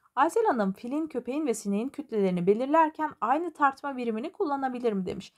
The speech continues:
Tabii ki hayır. Fil çok ağır bir hayvanken sinek çok hafif bir hayvandır, değil mi? Burada kilogram ve gramdan bahsedeceğiz arkadaşlar. Bir kilogram bin grama eşittir. Bir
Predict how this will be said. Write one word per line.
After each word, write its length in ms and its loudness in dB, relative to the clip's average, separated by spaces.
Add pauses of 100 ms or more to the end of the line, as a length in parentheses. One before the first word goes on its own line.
(300)
Tabii 240 2
ki 120 0
hayır. 400 4
Fil 340 -8
çok 340 -2
ağır 300 0
bir 120 -6
hayvanken 760 2 (240)
sinek 440 -10
çok 280 -2
hafif 320 -8
bir 100 4
hayvandır, 680 2
değil 160 0
mi? 240 -2 (380)
Burada 260 2
kilogram 540 2
ve 80 0
gramdan 560 4
bahsedeceğiz 560 0
arkadaşlar. 720 -2
Bir 260 0
kilogram 680 2 (460)
bin 320 -4
grama 320 4
eşittir. 600 -10
Bir 180 -4